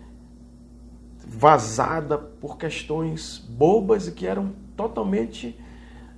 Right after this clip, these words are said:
é, é, solucionáveis. E eu lembro que eu comecei a caminhar com,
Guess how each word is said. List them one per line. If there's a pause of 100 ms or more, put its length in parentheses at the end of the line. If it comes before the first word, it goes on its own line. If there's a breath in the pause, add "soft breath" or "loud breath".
é,
é,
solucionáveis.
E (340)
eu
lembro
que
eu
comecei
a
caminhar
com,